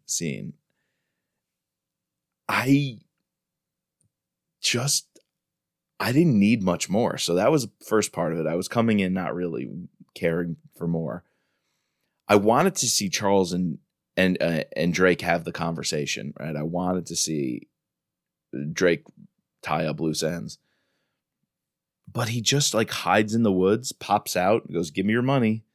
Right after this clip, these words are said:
Like, give me the money back that you basically stole from selling, selling your own guys out and getting all these people killed, including Drake's asset." So I like the callback to the first book, but it wasn't that satisfying.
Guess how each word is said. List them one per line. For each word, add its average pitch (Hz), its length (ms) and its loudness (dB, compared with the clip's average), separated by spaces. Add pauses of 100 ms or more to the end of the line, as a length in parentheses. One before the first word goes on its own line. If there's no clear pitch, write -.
(480)
Like, 107 140 2
give 131 120 6
me 131 60 6
the 123 80 4
money 120 240 4
back 87 280 0
that 90 220 4
you 87 440 -2 (380)
basically 85 760 -2
stole 85 520 0
from 80 440 -6 (580)
selling, 85 640 2 (480)
selling 90 340 4
your 85 140 4
own 87 120 2
guys 90 300 -2
out 76 300 -4
and 80 180 -6
getting 85 300 -2
all 90 140 -6
these 82 160 -6
people 82 280 -8
killed, 95 320 0
including 87 380 -4
Drake's 87 300 -10
asset." 87 400 -6 (440)
So - 160 2
I 113 40 6
like 104 320 4
the 139 80 0
callback 113 400 2
to 107 100 -6
the 87 80 -4
first 92 340 -6
book, 131 360 -2 (800)
but 107 120 -4
it 104 80 -4 (140)
wasn't 147 420 -4
that 107 340 -2
satisfying. - 880 -6